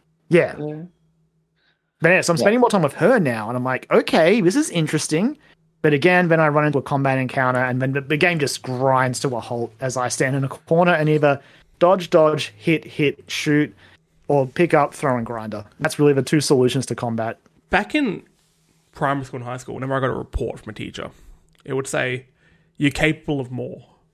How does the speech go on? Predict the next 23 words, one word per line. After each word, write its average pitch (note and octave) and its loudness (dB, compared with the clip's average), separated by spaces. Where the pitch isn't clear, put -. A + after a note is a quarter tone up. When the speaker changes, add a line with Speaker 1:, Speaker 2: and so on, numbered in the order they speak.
Speaker 3:
And D3+ -2
that D#3+ 2
would D#3 2
be D3+ 2
my C#3+ 0
review B2+ -2
of A#2 -6
the A#2 -8
game. B2+ -8
I D3+ 4
know D#3 4
how C#3 2
the B2+ -4
teachers B2 -12
feel. - -12
Because E3+ 0
there E3+ 4
are - 0
elements F#3 2
of E3+ -12
this E3 -2
that D3 -4
are D3 -4